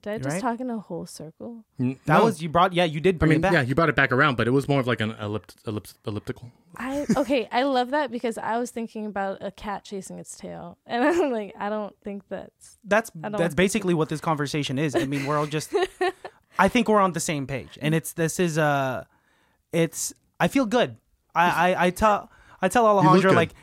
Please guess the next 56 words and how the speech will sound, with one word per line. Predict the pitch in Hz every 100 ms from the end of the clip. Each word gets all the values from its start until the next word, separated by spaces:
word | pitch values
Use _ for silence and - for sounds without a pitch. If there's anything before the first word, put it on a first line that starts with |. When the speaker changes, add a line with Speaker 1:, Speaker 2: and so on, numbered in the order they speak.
| -
Speaker 2:
during, | 165 196 196
thank | - 233
you | 214
very | 214
much, | 202 254
Speaker 1:
You | 240
look | 226
Speaker 2:
my | 175
friend. | 139 156 180
It's | 175
'cause | 165 160
Speaker 1:
good. |
Speaker 2:
I'm | 110
Speaker 3:
Look | -
Speaker 2:
wearing | 120
Speaker 3:
good, | -
feel | 120
Speaker 2:
black. | 107 98 95
Speaker 3:
good. | 160
Speaker 2:
Thank | 170 156
you. | 127 107 - - - - _ -
Um, | 180 180 175 170 156 _ _ _ _ _ _ _ 175
I | 185 202
tell, | - 220 233 - -
I | - 175
tell | 208
him, | 185 175
like, | 147 131
there | 139 165 165 156
are | 143 147
some | - - 165
episodes | 147 160 147 156 135
where | 135
I | 135
just | 131 -
feel | 147
like | 131 120
I'm | 127
in | 123 117
the | 110
pocket. | - 104 - - _ _ _ -
And | -
Speaker 1:
Mm-hmm. |
Speaker 2:
sometimes | 220 175 185 156
those | 156 147
are, |
like, | 139 135
harder | - - 156 156
to | 139 127
find | 131 127 123
in | 117
certain | 131 117
episodes | 113 113 120 113
than | 113 104
others. | 113 95 - - _ _
Speaker 1:
Mm-hmm. | 208